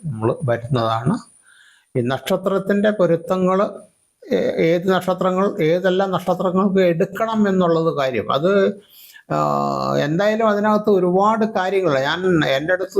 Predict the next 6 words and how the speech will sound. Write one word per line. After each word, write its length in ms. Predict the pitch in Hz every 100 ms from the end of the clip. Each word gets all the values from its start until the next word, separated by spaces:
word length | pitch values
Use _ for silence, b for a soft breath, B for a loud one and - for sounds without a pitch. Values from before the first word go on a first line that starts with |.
| 185
നമ്മൾ 220 | 170 185 190 190 185
ജ്യോതിഷമായിട്ട് 720 | 165 156 165 170 196 190 190 180
ബന്ധപ്പെട്ട് 380 | 170 185 185 185
ഇത്തരം 280 | 170 180 185
കാര്യങ്ങൾ 360 | 180 175 180 185
പ്രശ്നങ്ങളായിട്ട് 720 | - 156 185 190 185 185